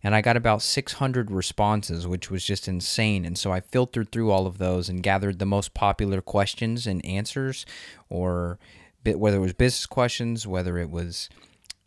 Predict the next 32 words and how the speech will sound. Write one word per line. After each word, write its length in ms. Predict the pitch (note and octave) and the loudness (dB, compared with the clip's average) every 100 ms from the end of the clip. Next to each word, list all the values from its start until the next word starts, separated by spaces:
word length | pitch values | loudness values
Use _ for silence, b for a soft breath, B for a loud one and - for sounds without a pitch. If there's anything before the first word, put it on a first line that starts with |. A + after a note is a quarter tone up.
| _ | _
health 260 | A2 A2+ | 0 0
questions, 560 | - A#2 - A2 G#2+ - | 2 2 2 0 -2 -4
and 140 | F#2 | -4
I 60 | F#2 | -2
put 180 | - C3+ | 2 6
all 140 | A2+ | 6
those 180 | G#2+ G2+ | 6 4
in 80 | F#2+ | 2
that 140 | F#2+ | 0
twenty 200 | - G#2 | 0 0
minute 240 | G2 F#2 | 2 0
YouTube 340 | D#2 F#2+ - G2 | -2 -4 -2 -2
video. 420 | G#2 G#2 G#2+ G#2 - B B | 2 4 4 2 -4 B B
Go 140 | - F#3+ | 4 4
to 60 | |
YouTube, 480 | C#3 A#2+ - C3 B2 | 6 2 4 2 2
just 180 | A#2+ A#2 | 0 2
type 220 | C3 B2 | 4 6
in 120 | A#2 | 4
Evan 320 | G2 G#2+ G#2+ G2+ | 4 2 2 2
Brand. 380 | G2+ G2+ G#2 | 2 2 2
You'll 100 | G2 | 0
see 220 | F#2 - A2+ | 0 2 2
my 180 | G#2 | 2
channel, 320 | G2+ G#2 G2 G2 | 2 0 0 0
subscribe 640 | - F2+ - G2 F#2+ G2 | -2 -4 0 4 4 2
to 180 | G#2+ F#2+ | 0 2
it. 80 | |
I'm 140 | F#2 G2 | 2 2
gonna 160 | B2+ | 2
be 160 | G#2+ G#2 | 2 0
putting 360 | - A2+ G2+ | 0 2 2